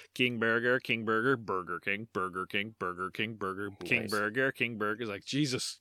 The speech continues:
Speaker 1: Christ, I know where all the Burger Kings are around here now. Uh, <laughs>
Speaker 2: <laughs>
Speaker 1: and yes, around Stockholm. Uh,
Speaker 2: Is this gonna be a story about how I, the King of Sweden, can no longer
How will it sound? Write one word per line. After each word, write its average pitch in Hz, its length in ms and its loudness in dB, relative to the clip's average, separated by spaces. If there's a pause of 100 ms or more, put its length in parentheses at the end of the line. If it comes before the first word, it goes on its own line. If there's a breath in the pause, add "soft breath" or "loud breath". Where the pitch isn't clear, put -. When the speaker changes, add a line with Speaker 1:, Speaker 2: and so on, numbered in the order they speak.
Speaker 1:
Christ, 123 500 2
I 107 100 2
know 123 140 6
where 135 120 10
all 135 100 10
the 131 60 6
Burger 120 280 2
Kings 107 280 -4
are 90 180 0
around 90 220 -2
here 160 200 6
now. 73 240 -6 (680 loud breath)
Uh, 90 300 -4 (160)
<laughs> - 0 -
Speaker 2:
<laughs> 147 120 6 (1120 loud breath)
Speaker 1:
and 170 380 8
yes, 160 320 8 (100)
around 135 180 0
Stockholm. - 520 -2 (600 loud breath)
Uh, 117 420 4 (840 loud breath)
Speaker 2:
Is 107 100 -2
this 135 140 2
gonna 139 140 6
be 127 100 6
a 110 40 6
story 110 340 6
about 92 220 0
how 92 220 0
I, 92 240 2
the 90 100 -4
King 85 220 -6
of 87 80 -6
Sweden, 87 380 -4
can 85 140 -8
no 85 120 -4
longer 85 300 -6